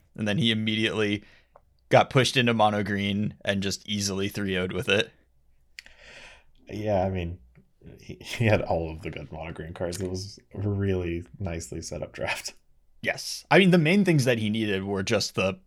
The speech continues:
Speaker 1: Primeval Titan into Merit Lage combo, and that won him most of his games, I think, including, like, several games that were unwinnable with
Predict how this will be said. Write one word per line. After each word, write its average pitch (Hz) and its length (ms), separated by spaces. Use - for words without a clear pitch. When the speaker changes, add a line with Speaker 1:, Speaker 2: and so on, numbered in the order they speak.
Speaker 1:
Primeval 104 440
Titan 98 560
into 101 220
Merit 95 260
Lage 92 260
combo, 90 560
and 123 120
that 92 160
won 98 180
him 95 340
most 101 460
of 147 100
his 143 180
games, 151 340
I 180 120
think, 190 340
including, 175 360
like, 120 160
several 117 320
games 101 260
that 92 120
were 95 220
unwinnable 98 580
with 90 140